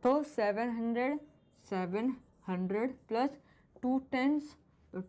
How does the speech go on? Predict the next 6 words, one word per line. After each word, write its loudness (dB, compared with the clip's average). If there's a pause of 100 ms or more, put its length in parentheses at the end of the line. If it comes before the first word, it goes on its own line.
(120)
टू, 0 (1300)
ज़ीरो 2
टेन 0
ट्वेंटी, 0 (1900)
नाइन 2
वंस, 0